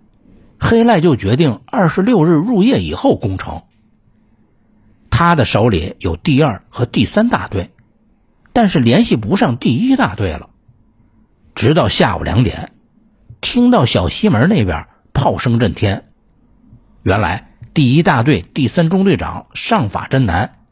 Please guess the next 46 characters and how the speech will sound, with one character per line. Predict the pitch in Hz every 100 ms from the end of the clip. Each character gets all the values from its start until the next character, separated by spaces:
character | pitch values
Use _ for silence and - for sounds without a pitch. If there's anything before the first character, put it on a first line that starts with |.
| _ _ _ _
在 | - 208
凌 | 131 151
晨 | 254 113 185
的 | 277
时 | -
候， | 87 87 - _ _ _
想 | - - 123
趁 | - 220
外 | 208 220
围 | 104 101 180 -
第 | 226 147
五 | 85
十 | 85 127
七 | - 175
师 | 196
一 | 135 131
部 | 190 110
退 | - 233 165
回 | 139
城 | 175 - 95 247
里 | 311
的 | -
空 | - 104
当， | 92 95 - _ _ _ _ _ _
一 | 277 254
鼓 | 113 82
作 | 80 233 110
气 | - 113
突 | - - 247
入 | 202
常 | 101 - 185
德。 | 240 - - _ _ - - - - - - _ _ - - - _ -
在 | - 135
连 | 98 107
续 | 147 -
夺 | - 101 147
取 | -
火 | 104 - 90
力 | 139
点 | - -
之 | 101
后， | 107 90 - _ _ _ _ -
这 | 302 127
个 | 101
中 | 151 123
队 | 123 82